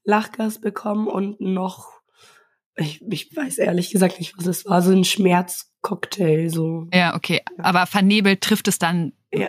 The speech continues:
Speaker 1: also
Speaker 2: ja,
Speaker 1: ich hab mich betrunken
Speaker 2: oft
Speaker 1: gefühlt.
Speaker 2: Ja. Mhm. Ähm, aber dann ist es ja total spannend, dass du dann echt nochmal diesen hundertachtzig Grad Dreh gemacht hast. Aber du hast am Anfang ja auch gesagt, du wolltest dir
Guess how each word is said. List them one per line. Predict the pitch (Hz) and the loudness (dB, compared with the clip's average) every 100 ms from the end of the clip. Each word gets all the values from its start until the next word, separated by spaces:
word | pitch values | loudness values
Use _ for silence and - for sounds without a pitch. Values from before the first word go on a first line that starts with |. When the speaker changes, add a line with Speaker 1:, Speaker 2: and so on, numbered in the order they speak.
| - | -2
Speaker 1:
also | 208 | 0
Speaker 2:
ja, | 156 | 0
Speaker 1:
ich | 233 | 0
hab | 226 | -2
mich | 240 | -2
betrunken | - 185 208 214 196 | -2 0 2 0 -4
Speaker 2:
oft | 180 | -6
Speaker 1:
gefühlt. | - 180 170 - _ - | -6 -10 -12 -14 _ -2
Speaker 2:
Ja. | 180 175 - _ - | 0 0 -4 _ -4
Mhm. | 175 170 185 202 - - - - - - | 0 2 0 -4 -12 -20 -20 -20 -12 -2
Ähm, | 185 185 180 185 - - | 2 4 2 0 -8 -6
aber | 185 196 | -2 0
dann | 226 349 | 0 -2
ist | - | -6
es | 180 | -2
ja | 262 | -2
total | 214 - 247 277 | -2 -2 -2 0
spannend, | - 220 220 | 0 2 2
dass | 190 | 0
du | 208 | -2
dann | 202 220 | 0 0
echt | - 254 - | 0 -2 0
nochmal | 214 220 | 0 0
diesen | 214 208 180 | 0 0 4
hundertachtzig | 254 285 - 208 - 202 | 2 2 0 -4 -6 -8
Grad | - 202 262 - | -2 0 0 0
Dreh | 214 | 0
gemacht | 190 185 185 - | 2 0 0 -2
hast. | 233 | 0
Aber | 196 | 2
du | 202 | 4
hast | 233 | 4
am | 214 | 2
Anfang | 202 233 208 | 2 2 2
ja | 185 | 2
auch | 214 | 0
gesagt, | 208 180 - | 0 -2 -2
du | 180 180 | -4 2
wolltest | 185 190 - | 2 2 0
dir | 185 | 0